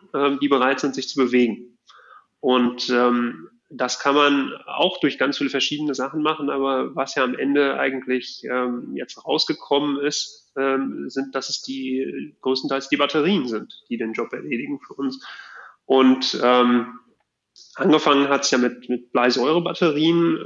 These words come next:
ähm, sind ja auch über hundert Jahre alt, die Technologie. Ähm, hat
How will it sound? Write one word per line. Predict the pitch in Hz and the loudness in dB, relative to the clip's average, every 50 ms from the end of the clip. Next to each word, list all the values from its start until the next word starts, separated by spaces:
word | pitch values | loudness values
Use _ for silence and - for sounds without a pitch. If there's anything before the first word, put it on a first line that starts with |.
| - 151 | -4 0
ähm, | 143 143 143 139 139 139 139 139 135 - - - - 151 151 139 | 4 4 6 6 6 4 2 0 -2 -8 -14 -14 -12 -10 -10 -6
sind | - 139 131 - | -6 -6 -6 -4
ja | 135 131 127 127 | -4 -4 -2 -4
auch | 139 143 139 - - _ _ _ _ _ _ _ _ 135 135 135 | -4 -8 -12 -14 -20 _ _ _ _ _ _ _ _ -20 -18 -10
über | 139 151 139 131 | -6 0 0 2
hundert | 127 139 135 131 123 - | 2 2 0 0 0 0
Jahre | 113 113 135 151 156 - | 0 0 0 0 0 -2
alt, | 147 147 - | -4 -6 -6
die | 147 | -6
Technologie. | - - 156 139 - - 131 131 131 127 127 127 135 135 _ _ _ _ _ _ _ _ _ _ - | -12 -10 -10 -10 -6 -4 -4 -4 -4 -4 -6 -8 -8 -8 _ _ _ _ _ _ _ _ _ _ 0
Ähm, | 131 131 131 127 127 127 127 127 - | 2 4 6 6 4 4 2 0 -2
hat | 131 131 127 - - - | -2 -4 -4 -4 -14 -18